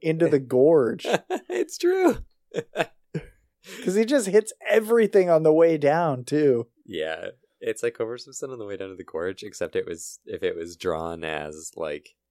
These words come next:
Speaker 2: uh, I don't know, harrowing as possible. This is a super violent
Speaker 1: Right.
Speaker 2: scene.
Speaker 1: If
Speaker 2: Um,
Speaker 1: you, if you changed the, um,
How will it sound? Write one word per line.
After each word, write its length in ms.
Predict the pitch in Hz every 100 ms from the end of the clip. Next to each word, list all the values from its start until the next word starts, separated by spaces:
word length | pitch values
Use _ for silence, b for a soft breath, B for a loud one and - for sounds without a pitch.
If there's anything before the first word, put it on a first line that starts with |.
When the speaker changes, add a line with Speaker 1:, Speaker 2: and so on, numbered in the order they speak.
| _ _
Speaker 2:
uh, 500 | 87 - - - - - _ _ _ _
I 60 | 82
don't 160 | 78
know, 280 | 78 76 73 _ _ _ -
harrowing 500 | 95 87 87 82 82
as 140 | 76
possible. 680 | - 69 - - - 87 92
This 200 | 104 98
is 140 | 117 110
a 40 |
super 380 | 95 - 82 78
violent 180 | - 147
Speaker 1:
Right. 220 | 143 113
Speaker 2:
scene. 360 | - 90 98 98 _ _ _ - 156
Speaker 1:
If 120 | 156
Speaker 2:
Um, 40 |
Speaker 1:
you, 260 | 208 175 165
if 220 | - 156 165
you 180 | 160 151
changed 680 | - - 156 156 165 156 -
the, 380 | 135 139 135 135
um, 540 | 123 127 123 117 117